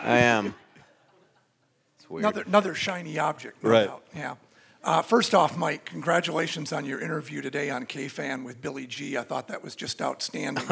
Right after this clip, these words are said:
Speaker 1: <laughs> That was a fun one.
Speaker 2: And for a guy who's ground,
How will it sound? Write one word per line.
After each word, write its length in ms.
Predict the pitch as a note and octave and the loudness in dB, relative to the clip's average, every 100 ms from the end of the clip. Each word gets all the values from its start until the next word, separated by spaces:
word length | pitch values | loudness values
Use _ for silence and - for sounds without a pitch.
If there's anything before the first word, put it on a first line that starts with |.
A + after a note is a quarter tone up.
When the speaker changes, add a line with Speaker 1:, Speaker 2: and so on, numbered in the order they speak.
| D#3 | 0
Speaker 1:
<laughs> 140 | - | 4
That 140 | D#3 D#3 | 6 8
was 180 | D3 | 6
a 60 | A2+ | 2
fun 320 | - A#2+ B2 | 6 6 6
one. 160 | G2 F#2+ - | 4 0 4
Speaker 2:
And 180 | F#3+ F3 | 4 6
for 200 | F#3 D#3+ | 4 4
a 60 | D3 | 6
guy 260 | F3 G#3 | 6 6
who's 200 | D#3+ D#3+ | 4 -2
ground, 420 | B2+ D3 E3 F3+ | 0 2 2 0